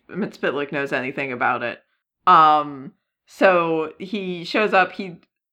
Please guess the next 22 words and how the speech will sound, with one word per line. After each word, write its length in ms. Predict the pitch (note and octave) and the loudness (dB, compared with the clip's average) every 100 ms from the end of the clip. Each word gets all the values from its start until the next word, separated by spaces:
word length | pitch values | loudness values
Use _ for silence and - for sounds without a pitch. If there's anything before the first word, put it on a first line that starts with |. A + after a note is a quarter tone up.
| _ _ | _ _
sort 300 | - D#4 D#4 | -4 0 2
of 80 | C#4 | 2
helps 260 | B3+ G#3+ | 2 2
the 100 | - G3 | -2 -2
Justice 400 | F#3 F3+ F3+ F3 | -2 -4 -8 -6
League, 340 | F3 E3+ D3+ | -6 -6 -6
and 140 | E3 | -6
then 200 | E3+ E3 | -4 -6
he 200 | E3 F3 | -8 -4
also 460 | D#3+ D#3+ D#3+ D#3+ D3+ | 0 -2 -2 -4 -4
just 240 | D3+ D#3+ - | -4 -8 -4
starts 240 | D#3+ D3+ | -6 -2
causing 360 | - D#3 D#3+ D3 | 0 0 0 -4
chaos, 480 | D#3 D3+ C#3+ C#3+ | 0 2 2 2
and 80 | D3 | -4
they're 100 | D3+ | -8
like, 220 | C#3+ C#3+ | -6 -6
"Oh, 200 | D#3 D3 D3 | -6 -6 -6
sh-, 200 | - - - | -16 -20 -18
we 100 | E3+ | -8
gotta 220 | D3 B2 | -6 -6
go. 260 | A#2+ A2 | -8 -12